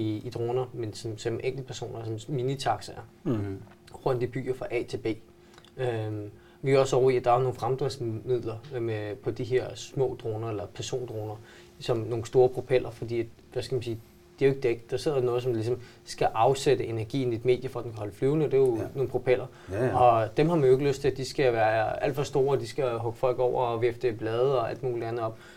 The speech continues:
Speaker 1: Så der er jo selvfølgelig både noget infrastruktur og
Speaker 3: Ja.
Speaker 1: nogle masse praktiske ting,
Speaker 3: Så det
Speaker 1: som skal løses.
Speaker 3: der er jo en grund til, at en helikopter ikke lander midt inde i byen, medmindre der virkelig er sikkerhed omkring det, ikke?
Speaker 1: Præcis.
Speaker 3: Nu vil jeg ikke lige hoppe tilbage til det der, du sagde med i cockpittet.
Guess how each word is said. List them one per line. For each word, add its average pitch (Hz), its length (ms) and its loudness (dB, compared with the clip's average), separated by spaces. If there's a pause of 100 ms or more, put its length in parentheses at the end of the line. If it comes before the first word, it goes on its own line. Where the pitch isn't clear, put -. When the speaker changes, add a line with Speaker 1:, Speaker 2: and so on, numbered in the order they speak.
Speaker 1:
Så - 120 -10
der - 60 -2
er 127 40 4
jo 120 60 0
selvfølgelig 123 280 -2
både 135 180 4
noget 123 160 -2
infrastruktur 131 580 -4
og 127 60 0
Speaker 3:
Ja. - 40 -2
Speaker 1:
nogle 117 220 -4
masse 123 280 -2
praktiske - 540 -2
ting, 123 60 -8
Speaker 3:
Så - 100 -2
det 123 80 -4
Speaker 1:
som 127 100 -2
skal 113 200 -4
løses. 113 280 -2
Speaker 3:
der 123 80 6
er 123 40 10
jo 123 40 6
en 123 60 -2
grund 131 140 8
til, 131 100 -2
at - 0 -
en 127 40 2
helikopter 117 480 2
ikke 113 140 2
lander 113 200 2
midt 107 160 2
inde 107 160 2
i - 20 -2
byen, 107 360 -4
medmindre 101 320 0
der 98 140 4
virkelig 104 320 0
er - 40 -4
sikkerhed 107 340 0
omkring 90 320 -4
det, 110 80 -6
ikke? 120 120 -8
Speaker 1:
Præcis. - 380 -4
Speaker 3:
Nu 123 60 4
vil 123 60 8
jeg - 20 10
ikke 135 80 6
lige 160 80 8
hoppe 139 160 4
tilbage 123 280 2
til 139 140 0
det 131 120 4
der, 131 140 2
du - 80 -6
sagde 113 200 0
med 117 180 2
i 98 140 0
cockpittet. 98 560 -2